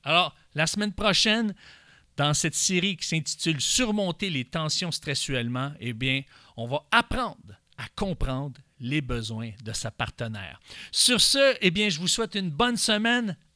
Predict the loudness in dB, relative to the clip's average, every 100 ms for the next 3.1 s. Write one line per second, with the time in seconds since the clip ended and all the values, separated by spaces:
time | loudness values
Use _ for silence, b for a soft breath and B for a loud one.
0 | 2 4 4 0 2 0 2 -2 2 4
1 | 4 2 0 -2 0 2 2 2 2 0
2 | B B B 6 8 6 0 -4 0 -2